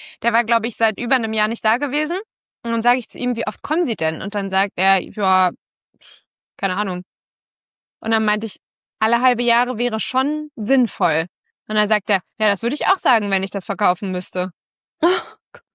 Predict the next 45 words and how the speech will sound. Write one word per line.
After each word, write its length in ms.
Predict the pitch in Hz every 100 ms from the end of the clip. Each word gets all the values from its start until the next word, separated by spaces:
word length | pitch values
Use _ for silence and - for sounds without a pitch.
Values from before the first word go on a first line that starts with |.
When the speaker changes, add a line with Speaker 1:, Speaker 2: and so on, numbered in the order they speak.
| _ _ _ _ - - - - -
Speaker 1:
Und 80 | 285
dann 140 | 311
Speaker 2:
Ja. 60 | 370
Speaker 1:
habe 120 | 233
ich 80 | 285
ihn 100 | -
angeguckt 500 | 240 349 - 440 -
und 100 | 294
meinte, 380 | 302 269 294 254 _ _ _ _ _
„Ich 120 | -
verdiene 300 | 220 175 196
viel 200 | - 190
mehr 240 | 170 165 269
Geld 240 | 180 175
daran, 340 | 180 180 180 175
wenn 120 | 170
Sie 100 | 175
nicht 220 | 262 -
zur 100 | 349
Zahnreinigung 800 | - 190 175 175 185 180 180 175
gehen, 240 | 202 185 180
weil 120 | 180
dann 160 | 175
fallen 220 | - 196 196
Ihnen 120 | 185
ja 100 | 170
die 100 | 170
Zähne 280 | 196 202 196
aus 220 | 254 240
und 80 | 208
dann 100 | 190
kann 180 | 202
ich 100 | 190 185
Ihnen 120 | 185
ja 80 | 160
überall 260 | 170 165
neue 260 | 196 440 269
Zähne 280 | - 175 160
reinmachen.“ 640 | 165 170 170 - 180 180 _ _ _ _ _ _ _ _ _ _ _ _ _ -
Speaker 2:
Ja. 140 | 294 262
Speaker 1:
Dann 80 |
hat 100 | 285
er 80 | 294
mich 220 | 262 -
angeguckt 680 | - 330 370 - 466 508 -